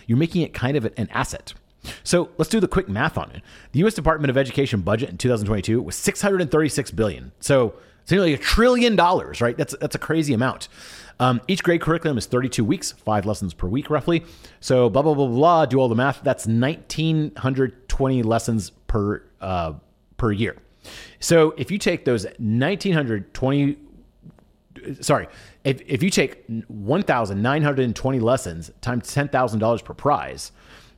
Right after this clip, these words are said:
that's, uh, nineteen million dollars. So a little less than twenty million bucks.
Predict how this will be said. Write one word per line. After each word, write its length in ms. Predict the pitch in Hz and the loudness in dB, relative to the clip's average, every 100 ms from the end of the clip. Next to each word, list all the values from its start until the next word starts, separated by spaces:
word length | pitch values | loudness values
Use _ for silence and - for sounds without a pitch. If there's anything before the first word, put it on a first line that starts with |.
| - | -4
that's, 480 | 110 143 143 - 139 | 2 2 0 -2 2
uh, 380 | 127 120 113 107 - | 4 6 4 0 -2
nineteen 520 | 107 123 156 151 139 | 0 0 0 -2 0
million 200 | 123 113 | 2 2
dollars. 180 | 92 - | -2 0
So 100 | 123 | 2
a 40 | |
little 240 | 123 185 202 | 4 4 4
less 160 | 170 | 2
than 80 | 127 | -4
twenty 280 | - 135 135 | -4 -2 0
million 280 | 120 107 87 | 0 0 -4
bucks. 340 | 85 - | -6 -10